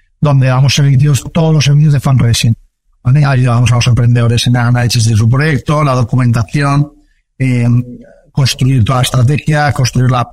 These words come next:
la P and L de, de los inversores, cómo contactarlos, qué mensajes enviar y cómo estructurar toda tu ronda para cerrar la ronda lo antes posible, ¿no?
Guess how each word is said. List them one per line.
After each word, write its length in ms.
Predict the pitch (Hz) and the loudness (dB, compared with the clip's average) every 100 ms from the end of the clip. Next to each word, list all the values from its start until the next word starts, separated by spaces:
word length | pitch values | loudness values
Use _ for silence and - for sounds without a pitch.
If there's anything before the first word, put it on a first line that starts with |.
| - | -4
la 160 | 127 | -4
P 140 | 113 135 | -2 -2
and 140 | 123 | 0
L 180 | 127 127 | 0 0
de, 260 | 120 120 117 _ _ - | 0 -2 -4 _ _ -4
de 80 | |
los 200 | 135 127 | -2 0
inversores, 720 | 131 123 117 - 165 156 151 - | 0 0 0 0 0 0 0 -2
cómo 320 | - 139 127 | -2 -2 0
contactarlos, 720 | 127 120 113 - 151 143 147 | 0 0 -2 -2 -2 0 0
qué 140 | - 131 | 0 0
mensajes 420 | 120 117 - - | 0 -2 -4 -2
enviar 480 | 117 123 151 160 170 _ _ _ | 0 0 0 0 -2 _ _ _
y 60 | |
cómo 180 | - 135 | -4 -2
estructurar 480 | 127 - 117 131 123 | -2 -2 -2 0 -2
toda 160 | 123 117 | 0 0
tu 100 | 120 | 0
ronda 300 | 117 123 123 | 0 0 0
para 180 | 131 | -2
cerrar 300 | 120 107 113 | -2 0 0
la 80 | 117 | 0
ronda 260 | 113 120 120 | 0 0 0
lo 100 | 117 | 0
antes 180 | 113 - | 0 -2
posible, 340 | - 107 98 | -2 0 0
¿no? 120 | 98 | -2